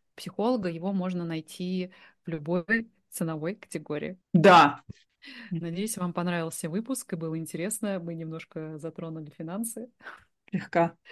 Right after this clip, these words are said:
Speaker 1: Слегка потрогали. Если будет обратная связь, давайте обратную связь.
Speaker 2: О, мы, мы, мы начали запрашивать обратную связь. <laughs> Что-то новенькое. Да. Э, на самом деле было бы интересно узнать у тех, кто нас слушает, если что-то хочется,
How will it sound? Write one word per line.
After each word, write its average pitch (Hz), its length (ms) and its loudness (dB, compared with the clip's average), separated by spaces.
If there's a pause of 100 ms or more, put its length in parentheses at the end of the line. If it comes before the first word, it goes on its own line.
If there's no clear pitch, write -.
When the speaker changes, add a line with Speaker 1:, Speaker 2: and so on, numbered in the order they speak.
(280)
Speaker 1:
Слегка - 320 -2
потрогали. 185 560 -2 (420)
Если 277 260 2
будет 196 260 6
обратная 180 420 2
связь, 165 380 -4
давайте 165 400 -6
обратную 160 360 -8
связь. 247 400 -6 (120)
Speaker 2:
О, 180 320 6
мы, 165 480 0
мы, 170 240 2
мы 175 320 2
начали 196 360 4
запрашивать 190 600 4
обратную 233 360 8
связь. 269 420 6
<laughs> - 40 -6
Что-то 247 1040 2
новенькое. 156 400 -4
Да. 175 320 4 (640)
Э, 160 300 -2
на 160 140 0
самом 180 260 6
деле 170 180 6
было 170 220 6
бы 165 100 4
интересно 147 1000 2
узнать 151 680 -2
у 160 80 -4
тех, 156 240 2
кто 139 540 0
нас 143 220 0
слушает, - 460 -4
если - 280 -4
что-то 135 340 -4
хочется, - 480 -2